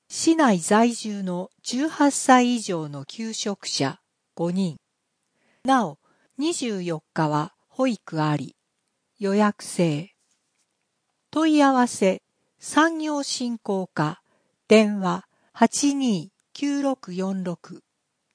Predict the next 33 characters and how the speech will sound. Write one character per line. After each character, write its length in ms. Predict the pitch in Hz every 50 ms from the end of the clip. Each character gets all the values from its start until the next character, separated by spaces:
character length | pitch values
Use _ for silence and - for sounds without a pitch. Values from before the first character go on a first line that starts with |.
| _ _ -
ま 140 | - 208 208
た 140 | - 254 226
は、 240 | 175 143 143 - _ _ _ _ _ _ _
ふ 140 | _ - 269
る 120 | 302 359 359
さ 200 | - - 240 -
と 160 | - 165 151
ハ 180 | 151 170 175
ロ 260 | 190 214 247 247 240 240
ー 20 |
ワ 200 | 240 226 214 185
ー 80 | 160 _
ク、 220 | - - 135 - _ _ _ _ _ _ _ _ -
電 300 | - 196 202 202 190 185
話、 240 | 180 165 165 170 _ _ _ _ _ _ -
八 420 | - 233 233 - - - 285 285
四 320 | 277 262 233 190 156 143 - _ _ _ _ _ _ -
零 240 | 247 269 285 285 285
八 480 | - - 254 - - - - 139 135
一 340 | 131 - - - - 175 170
零。 380 | 165 160 156 135 120 160 170 _ _ _ _ _ _ _ _ _ _ _ _ _ _ _ _ _ _ _ _ _ _ _ _ _ _ _ _ _ _ _ _ _ _ _ _ _ _ _ _ _ _ _ _ _ _ _ _ -
解 220 | - 294 330 330
決 300 | - - 320 320 - -
し 300 | - - - - - 269
よ 300 | 269 262 240 202 160 139
う、 80 | 147 _ _ _ _ _ _
職 420 | - - - - 247 - - 339
場 160 | 320 339 320 302
の 140 | 294 302
ト 140 | 294 - 277
ラ 160 | 269 262 254
ブ 140 | 233 202 165
ル、 260 | 147 143 143 165 -